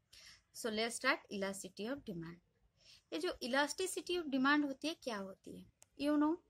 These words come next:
uh, we girls wear the elastic ribbon for our hair band, as our hair band। वो क्या होती है? एक्सपेंशन होती है, कंट्रैक्शन होती है, इलास्टिक होती है। So इकोनॉमिक्स में डिमांड की जो एक्सपेंशन और कंट्रैक्शन होती है due to price,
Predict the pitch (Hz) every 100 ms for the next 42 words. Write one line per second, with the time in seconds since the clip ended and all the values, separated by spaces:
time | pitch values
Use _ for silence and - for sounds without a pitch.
0 | _ - - _ _ _ - 240 226 269
1 | 285 247 269 302 294 - 254 277 240 294
2 | 214 214 247 - 277 262 226 226 202 247
3 | 254 254 233 240 226 - - 202 220 202
4 | 185 170 165 _ - 226 233 240 247 220
5 | 190 180 170 175 _ _ _ _ _ -
6 | _ - _ - - 339 330 330 330 -
7 | 220 - 285 285 320 302 302 302 302 220
8 | 214 226 240 - 262 226 180 170 180 220
9 | 247 262 - 277 - 175 - - - _
10 | - - - - 330 262 247 285 320 339
11 | 349 - 339 330 262 262 302 330 330 349
12 | 285 302 302 - - 294 294 277 311 311
13 | 285 226 214 254 - - 294 233 - 254
14 | 277 214 240 262 285 - 175 180 269